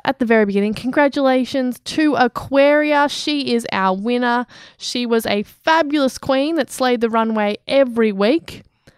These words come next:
But <laughs> I need to retell, retell something to you, Brod, and to you, the listeners at home. Um, it's something that happened on the finale episode.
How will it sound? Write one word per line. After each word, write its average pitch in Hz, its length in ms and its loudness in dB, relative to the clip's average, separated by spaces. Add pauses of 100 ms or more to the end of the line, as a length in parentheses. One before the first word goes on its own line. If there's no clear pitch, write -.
(640)
But - 420 -2 (140)
<laughs> - 1000 -8
I 233 160 2
need 392 220 2
to 453 420 2
retell, 311 540 0 (100)
retell 254 560 0
something 185 500 -6
to 175 540 0
you, 233 280 0
Brod, 226 480 4
and 180 340 -4
to - 160 -4
you, 196 320 -2
the 233 80 -2
listeners 247 400 0
at 262 80 -4
home. 226 560 -4 (880)
Um, 175 420 -4 (100)
it's - 160 -12
something 294 180 0
that 277 120 0
happened 233 380 0
on 202 200 0
the 196 60 -2
finale 202 440 2
episode. 180 540 -2